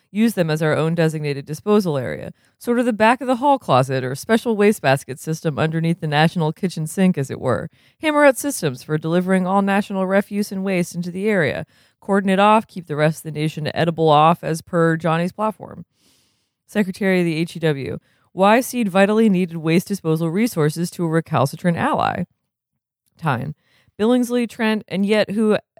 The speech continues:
uh, who, as I stated, says we can't utilize these territories for just this purpose, no matter whose nation's name they're in.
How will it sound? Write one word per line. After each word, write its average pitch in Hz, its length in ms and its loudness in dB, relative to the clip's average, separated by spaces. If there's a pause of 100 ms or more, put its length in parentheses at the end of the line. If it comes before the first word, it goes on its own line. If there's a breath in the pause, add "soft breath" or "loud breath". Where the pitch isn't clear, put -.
(140)
uh, 165 300 2
who, 247 160 0
as 233 100 0
I 196 100 0
stated, 185 480 -4
says 226 260 0
we 208 120 -2
can't 180 220 -2
utilize 160 400 2
these 165 160 -8
territories 226 540 0
for 185 120 -10
just 240 220 2
this 202 140 -6
purpose, 156 440 -4 (340 soft breath)
no 240 80 -2
matter 302 280 4
whose 320 220 4
nation's 160 420 0
name 135 180 -4
they're 131 140 -4
in. - 220 -4